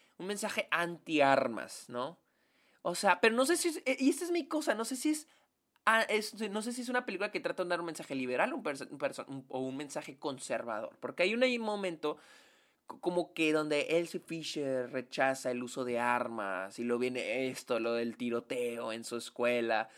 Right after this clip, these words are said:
pero al final vienes, ves al personaje con un arma contra Leatherface. O sea, <laughs> what? O sea, la película está muy preocupada por dar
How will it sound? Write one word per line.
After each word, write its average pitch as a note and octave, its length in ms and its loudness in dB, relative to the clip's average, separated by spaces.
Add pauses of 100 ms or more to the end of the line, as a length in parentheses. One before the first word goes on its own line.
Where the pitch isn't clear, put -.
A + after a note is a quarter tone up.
(220)
pero A#3 120 10
al A3+ 40 8
final D4 240 8
vienes, F#4 240 4
ves D4+ 160 6
al D#4 140 8
personaje B3 720 2
con B3 220 6
un C#4 220 4
arma B3+ 720 4 (540)
contra A#3 400 8
Leatherface. A#3+ 1160 4 (1300)
O B3 140 -6
sea, C#4 480 -2 (240)
<laughs> C#4+ 260 -8
what? C#4 420 -2 (1400)
O A#3 60 -2
sea, B3+ 120 6
la C4 180 6
película B3+ 300 6
está C4+ 140 2
muy A3+ 260 4
preocupada F#3 580 -2
por D3 160 -2
dar C#3 220 2